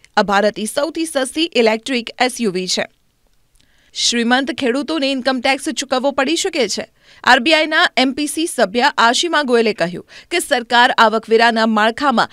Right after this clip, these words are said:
નિષ્પક્ષતા લાવવા માટે સમૃદ્ધ ખેડૂતો પર આવકવેરો લાદવાનો વિચાર કરી શકે છે. ગરીબ ખેડૂતોને આર્થિક સહાય આપ્યા બાદ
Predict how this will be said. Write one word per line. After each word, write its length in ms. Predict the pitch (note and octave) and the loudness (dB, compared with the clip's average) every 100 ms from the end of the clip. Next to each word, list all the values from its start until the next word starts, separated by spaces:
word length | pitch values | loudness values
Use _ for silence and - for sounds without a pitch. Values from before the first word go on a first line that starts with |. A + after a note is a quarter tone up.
| - | -6
નિષ્પક્ષતા 680 | B3 C#4 - F4 E4+ F4+ B3 | -2 0 0 -2 -2 0 2
લાવવા 320 | A#3+ G#3+ G3 | 4 2 2
માટે 360 | G3+ F#3 F3 - - - | 0 0 -2 -10 -16 -8
સમૃદ્ધ 480 | - D4+ E4 F#4 | 2 2 2 -4
ખેડૂતો 480 | F#4 C#4+ A#3 A#3 B3 | -4 -2 -2 0 0
પર 200 | A#3 B3 C#4 | 2 0 2
આવકવેરો 520 | G3+ G3+ G#3+ A3+ A3 | 2 2 2 4 4
લાદવાનો 580 | A3 G3+ G#3 A#3 A#3+ A#3 | 4 2 2 0 0 -2
વિચાર 420 | A#3 G3+ A3 G3 | -4 -2 0 0
કરી 200 | F#3+ F3+ | 0 -6
શકે 300 | F#3+ G#3+ G#3 | -4 -6 -6
છે. 200 | G3+ A3 - _ _ - F#3+ | -6 -8 -12 _ _ -20 -2
ગરીબ 300 | G#3+ A3 A3 | -2 0 -4
ખેડૂતોને 520 | A#3 G#3 A3 A3 A3+ | 0 0 2 0 0
આર્થિક 380 | G#3+ G#3+ A#3+ G#3 | 0 -2 -6 -4
સહાય 340 | A3 G#3+ A#3 | -2 0 2
આપ્યા 260 | G#3+ A3 G#3 | 0 0 -2
બાદ 320 | G3+ G3 | 0 0